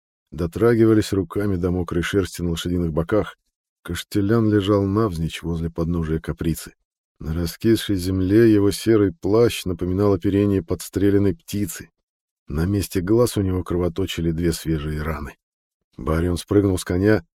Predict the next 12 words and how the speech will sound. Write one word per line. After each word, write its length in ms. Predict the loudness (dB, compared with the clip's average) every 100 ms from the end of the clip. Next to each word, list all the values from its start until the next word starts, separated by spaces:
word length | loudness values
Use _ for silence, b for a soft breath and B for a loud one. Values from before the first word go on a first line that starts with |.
| _ _ -14
и, 80 |
подойдя 420 | -8 0 2 4 2
к 60 |
телу 280 | 4 4 4
вплотную, 540 | 2 0 0 2 2
наклонился. 680 | 2 2 2 2 0 -2 -12 -20 _ _ _
Лицо 400 | -8 -6 -4 -2
управляющего 840 | 0 0 2 4 4 4 2 -2 -2
было 260 | 0 -2
перекошено, 760 | 0 -2 0 0 0 0 -6 -10 _ _ _ _ -14
грудь 360 | -8 -6 -4
раздавлена. 720 | -6 -6 -2 -2 -2 -4 -6